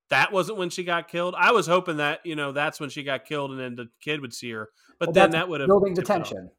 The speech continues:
Speaker 2: That's building
Speaker 1: Yeah.
Speaker 2: the tension where you
Speaker 1: Yeah,
Speaker 2: think
Speaker 1: yeah.
Speaker 2: it's gonna happen and it doesn't.
Speaker 1: That is good about this movie. Like I said, they do a good job of that.
Speaker 2: Yeah, they do. Great job.
Speaker 1: I might even augment my score at the end because I realized this.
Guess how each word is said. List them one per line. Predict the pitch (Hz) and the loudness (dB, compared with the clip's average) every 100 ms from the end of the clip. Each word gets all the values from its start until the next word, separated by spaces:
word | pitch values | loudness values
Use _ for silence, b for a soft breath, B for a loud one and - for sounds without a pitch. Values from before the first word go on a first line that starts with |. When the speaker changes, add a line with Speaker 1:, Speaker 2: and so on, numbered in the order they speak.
| _ _ | _ _
Speaker 2:
That's | 135 | -14
building | 123 147 113 | -6 -4 -2
Speaker 1:
Yeah. | 143 | -4
Speaker 2:
the | |
tension | 135 135 113 90 _ | -8 -10 -10 -18 _
where | 110 107 104 | -14 -14 -4
you | |
Speaker 1:
Yeah, | 110 110 | 0 0
Speaker 2:
think | 104 | -2
Speaker 1:
yeah. | |
Speaker 2:
it's | - | -2
gonna | 170 151 | -2 2
happen | 160 165 | 4 2
and | 135 113 | -2 -6
it | 110 113 | -10 -12
doesn't. | 123 135 147 165 _ _ _ _ _ _ _ _ b b b b b _ - | -6 -6 -6 -10 _ _ _ _ _ _ _ _ b b b b b _ 4
Speaker 1:
That | 202 247 | 8 8
is | 247 | 4
good | 214 240 | 4 4
about | 214 160 131 | 6 6 6
this | 131 - | 2 -8
movie. | 127 107 | -10 -4
Like | 127 170 | -2 -2
I | |
said, | 175 160 | -2 -2
they | 175 | -4
do | 165 214 | -4 -6
a | 190 | -6
good | 202 180 | -6 -6
job | 175 131 101 | -2 -2 -2
of | 95 | -12
that. | - _ _ | -20 _ _
Speaker 2:
Yeah, | 202 110 | 4 4
they | 143 | 2
do. | 143 110 - - | 0 -2 -8 -6
Great | - 123 | -2 0
job. | 98 85 | 4 6
Speaker 1:
I | 247 | 6
might | 247 | 6
even | 240 208 | 6 6
augment | 208 185 220 | 6 4 -4
my | 175 | -6
score | - - 160 165 | -10 -6 -2 0
at | 156 | -2
the | 127 | -8
end | 107 101 | -10 -12
because | 101 110 | -10 -8
I | 117 110 113 131 | -6 -8 -12 -12
realized | 123 110 98 98 | -8 -8 -10 -16
this. | 87 - - | -20 -20 -20